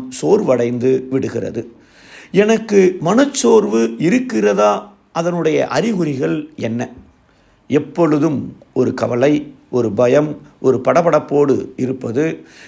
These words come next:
எஸ் பி பி பாடலை கேட்பது எனக்கு ரொம்ப பிடிக்கும், ஆனால் இப்ப அது கூட எனக்கு சந்தோஷத்தை கொடுக்காமல் இருப்பது, ஒரே செயலை அதிக கவனத்துடன் செய்ய முடியாமல் இருப்பது, எதற்கெடுத்தாலும் எரிச்சல், கோபம் வருவது, மறதி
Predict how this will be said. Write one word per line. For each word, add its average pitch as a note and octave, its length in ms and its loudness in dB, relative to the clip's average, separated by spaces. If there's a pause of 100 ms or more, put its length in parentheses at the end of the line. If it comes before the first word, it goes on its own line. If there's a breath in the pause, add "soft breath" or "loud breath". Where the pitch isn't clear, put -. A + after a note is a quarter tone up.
(140)
எஸ் C3+ 260 0
பி F#3 160 0
பி F3+ 200 -2
பாடலை F#3 460 4 (200)
கேட்பது F#3+ 460 0
எனக்கு D#3 260 -4
ரொம்ப G3 260 -2
பிடிக்கும், G#3+ 460 -6
ஆனால் D3 320 -2
இப்ப C#3 340 -2
அது A#2 280 -4
கூட A#3 260 0
எனக்கு E3 360 -2
சந்தோஷத்தை C#3+ 640 -4
கொடுக்காமல் B2 680 -4
இருப்பது, B2+ 500 -2 (580 loud breath)
ஒரே G3+ 360 4 (120)
செயலை E3 460 0 (220)
அதிக A3 520 0
கவனத்துடன் E3+ 800 -2
செய்ய F3+ 320 -4
முடியாமல் D3 560 -2 (140)
இருப்பது, A#2+ 500 -6 (440 loud breath)
எதற்கெடுத்தாலும் F3 1040 0
எரிச்சல், C3+ 480 -2
கோபம் D3 380 -4
வருவது, A#2+ 480 -4 (380 loud breath)
மறதி E3+ 440 2